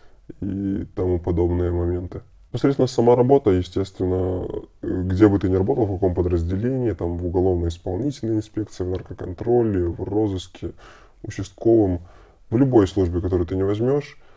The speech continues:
всё время на твою основную работу, его стало меньше, но требования никуда не пропали, и поэтому нагрузка, э, в разы увеличилась. А количество этих задержанных, э, в разы увеличилось. Условно,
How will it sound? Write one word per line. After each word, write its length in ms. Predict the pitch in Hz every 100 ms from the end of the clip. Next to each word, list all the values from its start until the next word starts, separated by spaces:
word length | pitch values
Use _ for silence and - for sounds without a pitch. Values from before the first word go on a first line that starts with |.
| - - - -
всё 160 | -
время 200 | 104 95
на 100 | 90
твою 240 | 87 92 90
основную 340 | - 92 92
работу, 420 | 101 135 160 143
его 300 | 107 98 92
стало 300 | 87 - 92
меньше, 460 | 104 156 190 - 131
но 160 | 95 92
требования 460 | 110 104 90 90
никуда 260 | 87 90 92
не 80 | 92
пропали, 500 | 101 98 135 117 92
и 40 |
поэтому 380 | 87 92 90 87
нагрузка, 680 | 87 92 143 - 101 87 - _ _ _ _ - - _ -
э, 60 |
в 160 | 85 85
разы 240 | 85 90
увеличилась. 720 | 90 85 82 85 87 82 - - - - - - _ -
А 220 | 95 87
количество 500 | 87 113 131 - 120
этих 200 | 113 117
задержанных, 560 | 110 107 110 98 95 -
э, 40 |
в 300 | 90 87 87
разы 260 | 95 95 101
увеличилось. 760 | 87 87 120 - 123 113 - - -
Условно, 840 | - - 104 107 107 104 98